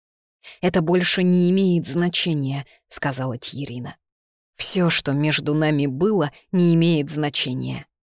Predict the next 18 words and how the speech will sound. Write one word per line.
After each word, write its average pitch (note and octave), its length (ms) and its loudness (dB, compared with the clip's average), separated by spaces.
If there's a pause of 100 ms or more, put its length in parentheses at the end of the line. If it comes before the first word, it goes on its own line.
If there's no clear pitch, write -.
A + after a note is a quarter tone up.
(180)
Я A3+ 200 4
уже B3 260 4
пообещала G3+ 720 0
королю E3+ 420 0
Грорну F3 540 2
принять F3+ 400 -2
наследство F3 720 -2 (200)
и G#3 80 -2
гражданство F#3 760 0
Кристана. D3 640 -6 (440)
Я E3 200 2
остаюсь D3+ 560 -2
здесь, D#3 500 -4 (240)
в - 140 -20
память E3+ 340 2
о C#3+ 60 -2
своих D#3+ 420 -4
родителях». D#3+ 800 -6